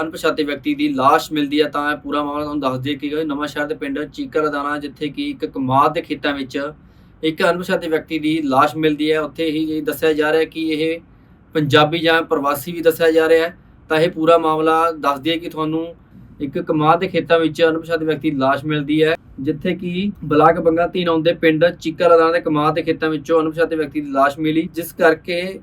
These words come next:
ਪਿੰਡ 'ਚ ਬਹੁਤ ਸਾਰੀ ਸਨਸਨੀ ਫੈਲ ਗਈ ਹੈ ਤੇ ਕਈ ਲੋਕ ਇਹ, ਇਸ ਨੂੰ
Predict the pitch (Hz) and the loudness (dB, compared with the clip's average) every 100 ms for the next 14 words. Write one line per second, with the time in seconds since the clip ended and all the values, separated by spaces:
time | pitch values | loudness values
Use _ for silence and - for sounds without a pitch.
0 | - - 165 175 180 170 160 151 151 160 | -10 0 0 0 0 0 2 2 0 2
1 | 160 160 156 151 156 165 156 151 147 151 | 2 2 -2 -4 -4 -2 2 2 2 0
2 | 151 175 - - 170 170 185 196 196 190 | 0 -4 -12 -4 -2 0 2 2 2 0
3 | 185 190 190 175 180 180 190 | 0 0 0 -4 -4 -4 -4